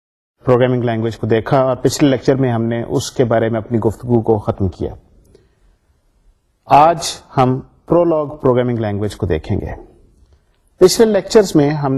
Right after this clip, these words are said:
نے دو پروگرامنگ پیراڈائمز کی ریپرزینٹیٹیو لینگویجز کو دیکھا ہے۔ سب سے پہلے ہم نے امپیریٹو پروگرامنگ پیراڈائم کو دیکھا اور اس میں جن لینگویجز کو ہم نے اسٹڈی کیا وہ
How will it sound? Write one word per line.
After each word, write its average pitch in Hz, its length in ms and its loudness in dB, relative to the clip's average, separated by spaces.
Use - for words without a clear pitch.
نے 151 140 -4
دو 185 640 0
پروگرامنگ 151 520 -2
پیراڈائمز 135 680 0
کی 127 180 -4
ریپرزینٹیٹیو 120 680 0
لینگویجز 117 640 -4
کو 110 100 0
دیکھا 101 400 0
ہے۔ 104 80 -2
سب - 220 0
سے - 140 0
پہلے 160 400 0
ہم 131 120 -2
نے 131 160 -4
امپیریٹو 143 500 -2
پروگرامنگ 117 360 -2
پیراڈائم 101 420 -4
کو 104 100 -2
دیکھا 104 320 0
اور 135 220 2
اس - 100 -2
میں 170 220 2
جن 151 220 2
لینگویجز 135 480 -4
کو 127 220 0
ہم 120 100 0
نے 120 60 -2
اسٹڈی 135 340 -2
کیا 139 280 4
وہ 127 200 2